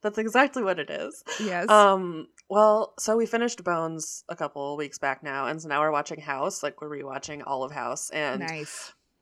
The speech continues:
Speaker 1: man, so I watched it when it was on mostly, and so I didn't <laughs> really get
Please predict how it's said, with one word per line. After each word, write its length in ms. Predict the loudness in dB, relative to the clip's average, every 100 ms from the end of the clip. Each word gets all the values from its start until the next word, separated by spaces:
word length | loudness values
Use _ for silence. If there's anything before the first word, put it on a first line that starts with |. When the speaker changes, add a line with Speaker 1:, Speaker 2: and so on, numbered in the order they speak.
| _
Speaker 1:
man, 440 | -2 0 0 -2 -6 _
so 240 | 4 6
I 160 | 8 6
watched 380 | 6 2 0 -2
it 160 | 0
when 120 | 0
it 120 | 0 -2
was 140 | -2 -2
on 480 | -2 0 -2 -4
mostly, 720 | -4 -2 -4 -4 -4 -4 -4 -6
and 340 | -8 -10 -14
so 240 | -8 0 2
I 100 | 2
didn't 160 | 2
<laughs> 240 | 2 4 4
really 100 | 0
get 320 | -2 -2